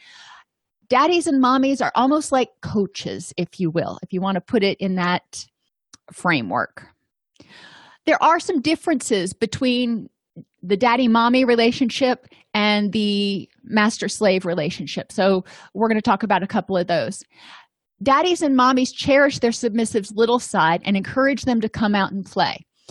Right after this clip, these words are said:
So the daddies and mommies want that excited, childlike side to come out in, in their little and, and encourage it, where a master might be more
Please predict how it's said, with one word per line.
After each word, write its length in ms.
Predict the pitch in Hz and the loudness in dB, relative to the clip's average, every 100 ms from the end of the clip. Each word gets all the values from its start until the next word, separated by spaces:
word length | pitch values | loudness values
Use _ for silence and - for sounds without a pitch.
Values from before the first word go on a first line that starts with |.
| - - | -20 -8
So 120 | 214 | -4
the 120 | 202 | 0
daddies 420 | 233 262 320 302 | 2 4 2 0
and 140 | 254 240 | 0 0
mommies 360 | 240 247 247 | 0 -2 -2
want 360 | 214 214 262 - _ _ _ _ 190 | -2 2 2 0 _ _ _ _ -2
that 340 | 214 202 202 - - - - _ | 2 4 2 -2 -16 -20 -20 _
excited, 680 | 220 220 - 247 240 233 202 | -4 -4 0 2 4 2 0
childlike 600 | - 233 214 202 208 196 | 0 2 2 2 0 0
side 400 | - 196 196 190 - | 0 2 2 2 -4
to 100 | - | -10
come 320 | - 214 233 | -4 0 0
out 280 | 214 208 202 - | 0 0 -4 -6
in, 540 | 196 202 202 196 202 196 _ _ _ _ | -4 0 0 0 -4 -8 _ _ _ _
in 180 | 247 233 | 2 4
their 140 | 220 | 2
little 360 | 208 175 160 151 - | 2 0 -2 -4 -4
and, 220 | 196 196 | -4 -2
and 240 | 190 190 190 | -4 -4 -4
encourage 560 | 190 - 220 196 175 | -6 -4 -2 -2 -2
it, 120 | 175 | -6
where 220 | 185 190 - | 0 0 0
a 60 | 190 | -2
master 500 | 190 202 214 - 214 | 0 0 0 -4 -6
might 240 | 196 180 | -4 -4
be 120 | 196 185 | -4 -4
more 520 | 185 185 185 185 | -2 0 0 -2